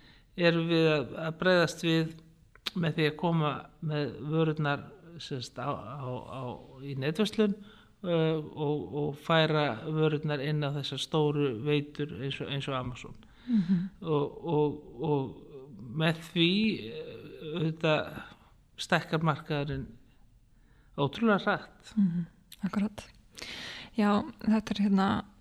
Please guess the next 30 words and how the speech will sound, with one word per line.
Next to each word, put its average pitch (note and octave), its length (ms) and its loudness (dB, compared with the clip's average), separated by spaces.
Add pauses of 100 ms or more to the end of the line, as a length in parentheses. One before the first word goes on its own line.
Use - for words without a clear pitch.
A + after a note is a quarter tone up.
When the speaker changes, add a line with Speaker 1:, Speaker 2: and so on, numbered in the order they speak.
(180)
Speaker 2:
þetta A3 340 4
er G#3+ 60 10
mjög A3 140 10
spennandi. G3 280 8 (840)
Eh, A3 480 8 (240)
þú A#3 160 6
ert A3+ 80 10
náttúrulega A#3 160 8
búin A#3+ 140 10
að B3+ 80 10
vera A#3 180 10 (1080)
forstjóri A#3+ 320 8
fyrirtækisins G#3+ 540 8
núna G3+ 280 8 (120)
í, A3+ 140 6 (160)
í, - 280 2 (380)
hérna, G3+ 720 4 (300)
í G#3 360 6 (100)
frekar A#3+ 260 10
langan G#3+ 180 8
tíma F#3 300 8 (300)
og A3 100 2
svona, G3+ 320 6 (420)
eh, G#3+ 380 8
svona, G#3 580 8 (100)
eh, - 720 -6
hvað B3+ 240 8
hefur C4+ 140 6
þú D4+ 120 6
gert - 280 4